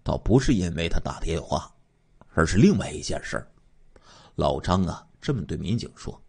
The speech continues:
：“民警同志啊，花文卓这个人呐，平时有一些窝囊，车子呀，也不好好打扫，上面呐，堆了很多的垃圾和烟头，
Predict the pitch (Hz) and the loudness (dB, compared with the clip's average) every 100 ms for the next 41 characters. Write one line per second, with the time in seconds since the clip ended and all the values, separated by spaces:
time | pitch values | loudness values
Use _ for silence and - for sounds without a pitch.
0 | _ _ _ _ _ _ _ _ 82 80 | _ _ _ _ _ _ _ _ -6 -6
1 | 67 - 76 87 73 - - - _ _ | -8 -12 -10 -6 -6 -6 -14 -20 _ _
2 | _ _ - - - - - - 98 101 | _ _ -20 -20 -20 -20 -10 0 6 6
3 | 113 - 127 101 57 50 64 60 - - | 6 4 6 8 4 0 -6 -6 -10 -12
4 | - _ _ - - 131 123 139 80 - | -18 _ _ -8 0 0 4 4 4 -2
5 | - 85 90 120 165 156 - - _ _ | -2 0 4 6 6 4 -2 -12 _ _
6 | _ _ _ - - - 147 135 107 69 | _ _ _ -14 -6 2 6 6 4 0
7 | 50 - _ _ _ _ - - 80 - | -8 -12 _ _ _ _ -10 -6 -6 -2
8 | 82 90 69 - 60 117 - - _ _ | 0 0 -4 -2 0 0 -2 -10 _ _
9 | _ _ _ - - - - - 78 76 | _ _ _ -20 -20 -20 -10 -2 -2 -2
10 | 67 76 - - _ _ - 90 80 71 | -8 -10 -12 -18 _ _ -2 0 0 -2
11 | 65 73 92 78 95 92 90 80 82 87 | -6 -4 -4 -2 0 2 0 -4 -6 2
12 | 107 117 107 - 95 | 4 4 0 2 2